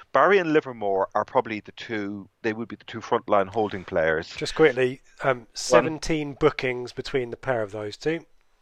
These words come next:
Speaker 1: There you go.
Speaker 2: You'll be
Speaker 1: That's it.
Speaker 2: surprised to hear that, um, Livermore has more. Um,
Speaker 1: Hmm.
Speaker 2: nine to Barry's eight, but, um, blimey, uh, Gareth
Speaker 1: That's
Speaker 2: Barry, I mean, he's
Speaker 1: Yeah. He's
Speaker 2: good on him for
Speaker 1: thirty-eight.
Speaker 2: still
Speaker 1: Yeah.
Speaker 2: playing, but he,
Speaker 1: Yeah.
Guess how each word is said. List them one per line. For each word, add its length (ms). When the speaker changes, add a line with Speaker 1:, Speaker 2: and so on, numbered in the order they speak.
Speaker 1:
There 100
you 120
go. 280
Speaker 2:
You'll 100
be 80
Speaker 1:
That's 120
it. 40
Speaker 2:
surprised 340
to 80
hear 180
that, 220
um, 260
Livermore 420
has 180
more. 300
Um, 220
Speaker 1:
Hmm. 120
Speaker 2:
nine 480
to 140
Barry's 360
eight, 340
but, 180
um, 320
blimey, 560
uh, 120
Gareth 320
Speaker 1:
That's 100
Speaker 2:
Barry, 300
I 40
mean, 120
he's 160
Speaker 1:
Yeah. 160
He's 80
Speaker 2:
good 100
on 80
him 60
for 60
Speaker 1:
thirty-eight. 340
Speaker 2:
still 280
Speaker 1:
Yeah. 100
Speaker 2:
playing, 340
but 180
he, 220
Speaker 1:
Yeah. 260